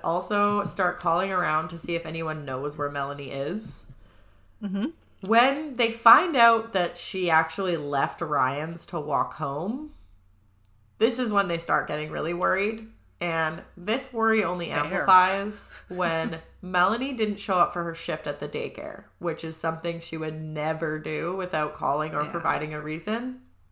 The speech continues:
Speaker 1: So at this point, Celine calls the New Liskeard Police Detachment to report Melanie missing at one P M.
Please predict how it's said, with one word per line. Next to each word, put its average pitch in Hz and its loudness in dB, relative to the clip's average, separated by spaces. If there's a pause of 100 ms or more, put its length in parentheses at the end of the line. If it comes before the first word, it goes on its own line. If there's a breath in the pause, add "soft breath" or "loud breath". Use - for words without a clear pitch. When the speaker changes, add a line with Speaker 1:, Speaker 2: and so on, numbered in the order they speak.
(440)
Speaker 1:
So 190 2
at 175 -2
this 220 0
point, 180 0 (420 loud breath)
Celine 190 -2
calls 165 2
the 175 -2
New 185 0
Liskeard 180 -2
Police 254 -2
Detachment 202 -2
to 202 -8
report 180 -2
Melanie 208 2
missing 170 -2
at 156 -4
one 151 -2
P - -12
M. - -14